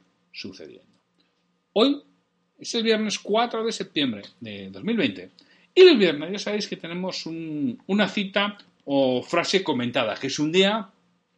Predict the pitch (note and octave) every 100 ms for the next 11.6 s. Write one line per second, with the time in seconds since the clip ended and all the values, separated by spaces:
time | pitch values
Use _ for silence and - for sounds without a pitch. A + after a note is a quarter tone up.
0 | _ _ _ A#2 A2 A#2+ C3 E3 F3 F#3
1 | - _ _ _ _ B2 C3 C#3 C#3+ _
2 | _ _ _ - D3 - D#3 D#3+ F#3 C#3+
3 | F2 - _ _ _ - A#2 A2 A2+ A2
4 | - A2 A2 - _ _ _ _ _ _
5 | _ _ _ _ _ _ _ - D#3+ C#3+
6 | D3+ - D3+ D3 C#3 G3 F3+ B2+ G#2 -
7 | D#3+ C#3+ C#3+ E3 - - F3+ D3 A2+ G2+
8 | A2 C#3+ C3 A#2+ A2+ A2+ A#2 F#3 D3 A#2+
9 | B2+ A#2 B2 C#3 C3+ B2 - _ _ _
10 | - - D#3 C3+ A#2+ C3 B2 A2 G#2+ D3+
11 | C3+ - C#3+ C3+ C3+ C3+